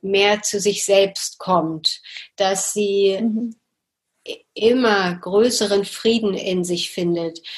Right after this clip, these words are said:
Speaker 1: obwohl die äußeren Umstände entsetzlich sind. Also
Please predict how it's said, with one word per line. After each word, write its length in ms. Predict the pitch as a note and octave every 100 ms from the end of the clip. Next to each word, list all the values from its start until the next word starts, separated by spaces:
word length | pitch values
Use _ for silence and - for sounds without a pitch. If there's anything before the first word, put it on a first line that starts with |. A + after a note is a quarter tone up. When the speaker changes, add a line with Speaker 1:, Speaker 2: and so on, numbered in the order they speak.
| - -
Speaker 1:
obwohl 400 | F#3+ F#3+ F#3 G#3 G#3+
die 140 | G#3
äußeren 540 | G3 G#3+ A3 G#3 G3+ G3
Umstände 880 | - B3 A#3 - F#3+ F#3 F3 F3 F3 _ _ _ -
entsetzlich 840 | G#3 G3+ G3+ G#3 - F3 D#3 -
sind. 440 | - D#3+ C#3+ - - - - - - -
Also 480 | G3 G#3 G#3 G3+